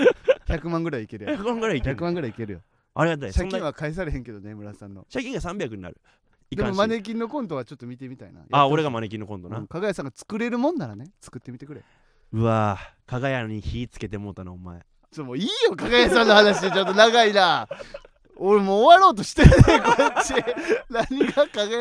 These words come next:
Speaker 1: 谷に火ついたんや。
Speaker 2: 今火ついたよ、加賀谷。
Speaker 1: 加賀谷さんも「もういいよ」って言ってるよ。<laughs> もういいよ、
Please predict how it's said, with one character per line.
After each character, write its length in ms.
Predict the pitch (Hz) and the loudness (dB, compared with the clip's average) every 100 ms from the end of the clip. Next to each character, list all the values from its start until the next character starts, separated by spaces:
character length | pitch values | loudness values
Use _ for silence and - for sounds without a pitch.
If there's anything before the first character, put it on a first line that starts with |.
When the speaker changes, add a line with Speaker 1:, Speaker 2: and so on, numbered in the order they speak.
| 220 | -4
Speaker 1:
谷 100 | 180 | -6
に 0 | |
火 180 | 190 190 | -12 -12
つ 140 | 170 | -10
い 60 | 160 | -8
た 100 | 165 | -6
ん 40 | |
や。 60 | 131 | -4
Speaker 2:
今 160 | 135 | -4
火 320 | 135 - 127 147 | -4 -6 -6 -6
つ 160 | - | -6
い 120 | 113 | -8
た 80 | 98 | -8
よ、 120 | 104 | -10
加 140 | 87 92 | -12 -14
賀 80 | 95 | -10
谷。 140 | 269 | -4
Speaker 1:
加 80 | - | 0
賀 120 | 349 | 2
谷 140 | 320 | 2
さ 100 | 247 185 | 0 0
ん 40 | |
も 80 | 165 | 0
「も 160 | 180 240 | -2 -2
う 60 | |
い 120 | 226 | -2
い 20 | 247 | -2
よ」 140 | 220 | 0
っ 20 | |
て 80 | 196 | 0
言 80 | 160 | 0
っ 80 | 370 | -2
て 120 | 320 | -2
る 40 | |
よ。 160 | - - - - - - 190 - | -4 -6 -8 -12 -14 -12 -12 -12
<laughs> 540 | 147 - - 127 - | -16 -18 -12 -10 -10
も 160 | 147 214 | -10 -8
う 60 | |
い 80 | 190 | -6
い 20 | |
よ、 60 | 226 | -4